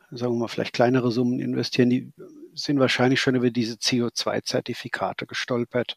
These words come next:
oder haben die gesehen, die von verschiedenen Häusern angeboten werden. Jetzt ist ja interessant zu sehen, gerade bei diesen C O zwei Zertifikaten, die ja so den Preis, äh, ähm, sozusagen reflektieren sollen,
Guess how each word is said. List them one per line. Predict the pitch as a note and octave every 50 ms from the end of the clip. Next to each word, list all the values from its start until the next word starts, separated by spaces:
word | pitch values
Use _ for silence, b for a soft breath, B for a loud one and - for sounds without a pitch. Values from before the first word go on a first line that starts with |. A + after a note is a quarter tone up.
| _ - -
oder | C3 A#2+ A2+
haben | B2 B2+
die | B2+ B2
gesehen, | A#2+ A#2 A2 B2+ B2+ A#2+
die | C3 B2+
von | - C3 A#2+
verschiedenen | - - A#2+ - - B2+ B2 A#2+ B2 A#2 G2+
Häusern | G#2 A#2 A#2 A#2+ A2+ - C3 A#2+ A#2+
angeboten | A#2 A2+ A#2 B2 C3 B2+ B2 A2+ - - B2 B2 B2 _ - A#2 A#2
werden. | A#2+ A#2 A#2 A#2 A#2 A#2 A#2 - B B B B B B B B
Jetzt | - C3+ - F#3+
ist | G3 - -
ja | A#3 G#3+
interessant | F3 F3 E3 F3 E3 - D3+ D3+ E3 E3+
zu | - F3 D#3
sehen, | C#3+ D#3 D#3 D#3 D3+
gerade | - D3 D3 - -
bei | C#3+
diesen | C3 C#3 C#3+ C#3+ C#3 C#3 B2
C | - - C#3 C3
O | B2 A#2+
zwei | - - C3+ C3 C#3+ D3+
Zertifikaten, | - - D3 C3+ D3 C#3+ - D3+ C#3 - - C3 B2 B2+ - _ _ -
die | B2+
ja | B2+ B2+
so | B2 B2 A2+
den | A#2 A2+ A#2 - _
Preis, | - - G#2+ A2 A2 A#2+ C#3 D3 C#3 B2 - - - - - D#3+ D#3
äh, | C#3 - - - - B B B B B B B B B B B B -
ähm, | E3+ C3 B2 B2 A#2 G#2+ G#2+ -
sozusagen | - C#3+ C3+ - - B2+ C3+ C3+ B2+ B2 A#2 B2+ - - C3+
reflektieren | C3 - C3+ - - C#3+ B2+ - - - E3+ F3 E3+ D#3
sollen, | C#3 C3+ C3 B2+ B2+ B2+ B2+ D3+ C#3+